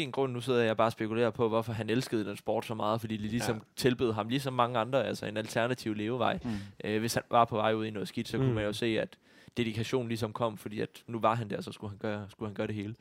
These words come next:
Speaker 2: Mm.
Speaker 1: Det, det sporer os helt tilbage til, til lille Vinny i Belgien.
Speaker 3: Ja.
Speaker 1: I starten af, i slutningen af, starten af halvfemserne, må vi hellere sige,
Speaker 3: Ja.
Speaker 1: øh,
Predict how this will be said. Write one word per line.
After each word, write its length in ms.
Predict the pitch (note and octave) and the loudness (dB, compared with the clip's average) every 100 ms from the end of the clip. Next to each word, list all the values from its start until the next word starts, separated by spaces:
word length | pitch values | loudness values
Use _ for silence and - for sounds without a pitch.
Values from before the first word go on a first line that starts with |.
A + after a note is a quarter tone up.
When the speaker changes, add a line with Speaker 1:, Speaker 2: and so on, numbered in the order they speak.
| - - | -16 -12
Speaker 2:
Mm. 140 | B2 G#2 | -10 -2
Speaker 1:
Det, 400 | A2 A2+ A2 A#2 | 0 2 0 -2
det 80 | |
sporer 220 | A2+ A2+ A2 | -4 0 0
os 80 | |
helt 180 | B2 A2+ | 0 -2
tilbage 260 | - G2+ G#2+ | -2 0 0
til, 300 | - A2 G#2 | 0 -2 -2
til 160 | - | -2
lille 240 | A2 A#2 A#2+ | 0 0 0
Vinny 240 | A#2+ C3+ - - | -2 -4 -6 -8
i 200 | A2 A2 | -6 -2
Belgien. 460 | A2+ A2+ A2 A2 - - | 0 0 -4 -8 -12 -10
Speaker 3:
Ja. 80 | B2 - - - - _ | -10 -10 -18 -20 -20 _
Speaker 1:
I 100 | A2+ | -4
starten 340 | - A2+ A2 | 4 4 4
af, 240 | G#2+ G2+ G2+ G2+ - - | 0 -2 -4 -10 -14 -4
i 160 | A#2 | -2
slutningen 560 | A2 - B2 A#2 G#2+ G#2 | -2 -4 -6 -6 -6 -4
af, 220 | G2+ G2+ G2+ G2+ | -4 -4 -6 -10
starten 260 | - A#2+ A#2+ | 2 4 4
af 40 | |
halvfemserne, 420 | A2 G2+ G#2 G2 - | 2 -2 -6 -6 -10
må 160 | D2+ | -8
vi 80 | D#2+ | -6
hellere 240 | G#3 - | -4 -4
sige, 240 | C#3 C#3 G2+ - - | -4 -4 -4 -8 -12
Speaker 3:
Ja. 40 | |
Speaker 1:
øh, 300 | A1+ A1+ - | -10 -8 -10